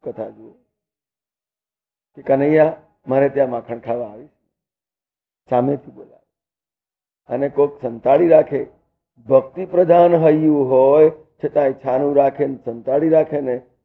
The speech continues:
તો ભગવાન કે, "તારા ઘરમાં તો પહેલો આવવાનો ચોરી કરવા." કારણ તારું હૈયું હું ઓળખું છું,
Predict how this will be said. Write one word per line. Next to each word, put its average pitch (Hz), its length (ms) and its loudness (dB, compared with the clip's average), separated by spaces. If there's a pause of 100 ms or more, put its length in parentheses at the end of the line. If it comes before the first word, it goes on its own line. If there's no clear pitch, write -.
(120)
તો 139 100 -12
ભગવાન 120 360 -4
કે, 143 140 -8
"તારા 131 480 -2
ઘરમાં 120 520 -8
તો 139 160 -10
પહેલો 107 500 -8
આવવાનો 87 400 -12 (720)
ચોરી 120 240 -8
કરવા." 98 300 -20 (1120)
કારણ 135 120 0
તારું 151 420 2
હૈયું 170 260 4
હું 170 100 4
ઓળખું 175 320 2
છું, - 260 -18